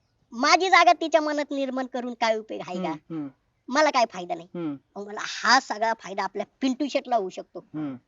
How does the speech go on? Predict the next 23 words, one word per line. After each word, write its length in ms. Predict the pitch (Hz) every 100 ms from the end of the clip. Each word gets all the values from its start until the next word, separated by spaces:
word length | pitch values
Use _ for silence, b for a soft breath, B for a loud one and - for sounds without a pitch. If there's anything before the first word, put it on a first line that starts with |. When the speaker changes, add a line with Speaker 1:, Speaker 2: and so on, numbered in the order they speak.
| -
Speaker 1:
पिंटू 340 | 262 277 349
शेठची 420 | 330 302 294 - 285
जागा 260 | 262 262
निर्माण 360 | 262 269 269 254
झाली 200 | 208 208
पाहिजे 240 | 214 208 196
आयशू 300 | 208 226 240
वहिनीच्या 380 | 208 190 180 190
मनात. 440 | 165 160 _ _ 151
Speaker 2:
हा. 140 | 143 - _ -
Speaker 1:
म्हणून 280 | 156 226 269
मग 220 | 330 320
आलो 180 | 349 370
तुमच्याकडे. 460 | 349 320 311 277 277 _ _ _ _ _ _ _ - - 165
तुम्ही 160 | 185
Speaker 2:
हम्म. 120 | 220
Speaker 1:
काय 100 | 220
करा 180 | 196 175
माहिती 280 | 180 208 190
का? 240 | 160 160 202 -
Speaker 2:
हा. 140 | 151 127 _
Speaker 1:
आयशू 320 | - 170 -
वहिनीला 440 | 180 175 180 175